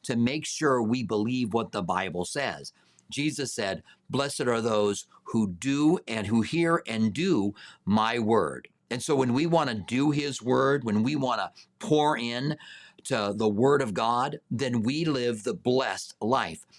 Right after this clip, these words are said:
So if you have a question today, then write the word question first or put a question mark or a Q in front of it so I can identify it in the comment section. And then we'll make our way through them, reread it a couple of times,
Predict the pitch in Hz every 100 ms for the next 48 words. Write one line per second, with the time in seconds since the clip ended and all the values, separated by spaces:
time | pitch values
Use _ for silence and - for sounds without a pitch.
0 | - - 185 208 233 226 170 131 139 113
1 | 101 92 120 160 147 156 180 165 - 147
2 | 127 - 120 117 95 113 135 110 - 110
3 | - 135 127 - 120 110 107 107 - -
4 | - 110 127 - 156 139 131 117 110 107
5 | 104 107 - - - 127 117 127 110 104
6 | 120 127 117 113 113 113 117 123 - 113
7 | 107 95 90 95 - 123 123 - _ _
8 | 117 135 143 131 127 139 135 123 113 113
9 | 117 107 95 104 123 - 127 185 170 214
10 | 220 202 151 151 156 - 110 92 101 -